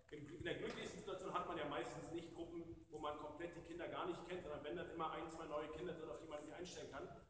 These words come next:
Aber gebe ich dir recht, genau das gleiche habe ich dann auch gedacht, können die jetzt überhaupt alle schon blau und gelb äh, was da draufsteht. Aber deswegen haben wir es ja extra noch mal mitgesprochen. Ich weiß nicht, ob ihr es, ob es euch aufgefallen ist, dass wir zumindest noch mal geredet haben und auch noch mal gefragt haben, wisst ihr, welche Farbe ihr fangen müsst? So, also,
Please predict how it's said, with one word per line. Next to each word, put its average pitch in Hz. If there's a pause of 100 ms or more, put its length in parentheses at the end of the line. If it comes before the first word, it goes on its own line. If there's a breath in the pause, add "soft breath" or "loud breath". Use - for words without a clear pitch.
(180)
Aber 170
gebe 185
ich -
dir 180
recht, 196
genau 170
das 180
gleiche 180
habe 175
ich 165
dann 160
auch -
gedacht, - (380)
können 185
die 202
jetzt -
überhaupt -
alle 170
schon 170
blau 165
und 165
gelb 170 (100)
äh, 156
was 160
da 165
draufsteht. 170
Aber 151
deswegen 165
haben 175
wir 180
es 170
ja 175
extra 185
noch 175
mal 165
mitgesprochen. 185
Ich 165
weiß 170
nicht, 175
ob 165
ihr 170
es, - (340)
ob 151
es -
euch 170
aufgefallen 175
ist, 175
dass 175
wir -
zumindest 170
noch 175
mal 165
geredet 175
haben 185 (340)
und 175
auch 170
noch 170
mal 165
gefragt 165
haben, 156
wisst 175
ihr, 180
welche 170
Farbe 165
ihr -
fangen 143 (600)
müsst? - (400)
So, 131
also, 127